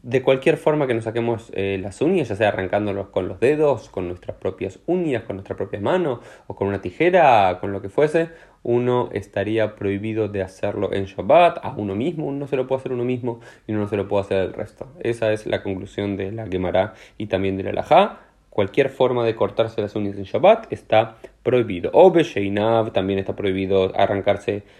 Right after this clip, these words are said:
eh, los dientes en Shabbat. No sé quién quisiera hacerlo, pero bueno, también está prohibido arrancarse los dientes en Shabbat. Bejen Searó,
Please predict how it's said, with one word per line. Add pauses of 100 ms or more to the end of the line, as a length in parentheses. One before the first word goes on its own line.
(140)
eh,
los
dientes
en
Shabbat.
No
sé
quién
quisiera
hacerlo,
pero
bueno,
también
está
prohibido (460)
arrancarse
los
dientes
en
Shabbat. (240)
Bejen
Searó,